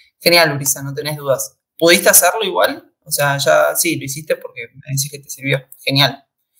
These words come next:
Em, bueno, si alguien, alguien no lo hizo quizás todavía, o alguien lo hizo a medias.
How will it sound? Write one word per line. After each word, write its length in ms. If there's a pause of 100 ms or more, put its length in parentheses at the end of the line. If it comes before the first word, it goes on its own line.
(380)
Em, 760 (320)
bueno, 320
si 200
alguien, 1300 (340)
alguien 340
no 240
lo 120
hizo 320
quizás 580 (420)
todavía, 680 (4000)
o 120
alguien 260
lo 60
hizo 200
a 80
medias. 800